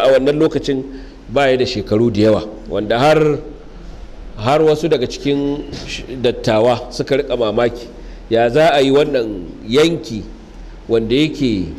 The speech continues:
mai tasiri kwarai da gaske kuma mai girma,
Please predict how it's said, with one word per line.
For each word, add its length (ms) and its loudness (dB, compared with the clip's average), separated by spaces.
mai 180 4
tasiri 560 2
kwarai 280 4
da 100 4
gaske 280 -2
kuma 200 2
mai 160 2
girma, 380 4